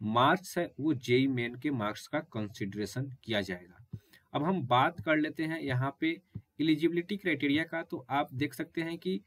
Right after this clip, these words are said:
यहाँ पे clearly mention किया गया है कि as per eligibility mentioned for जेई मेंस, यानी कि जेई मेंस का जो criteria है, यानी कि normal अगर students,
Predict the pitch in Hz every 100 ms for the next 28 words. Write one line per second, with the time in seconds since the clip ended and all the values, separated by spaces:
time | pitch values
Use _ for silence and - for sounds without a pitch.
0 | _ _ - 139 156 160 180 180 147 135
1 | 151 165 151 135 156 151 156 156 165 170
2 | - - 131 143 156 135 139 139 - 123
3 | 113 117 117 110 135 117 107 107 131 123
4 | 120 107 110 - - 101 98 92 101 127
5 | 139 156 185 196 - _ _ - 117 135
6 | 160 165 160 160 - 156 131 147 165 -
7 | _ - 120 123 127 143 147 151 139 143
8 | 139 123 120 123 135 123 120 117 120 123
9 | 127 -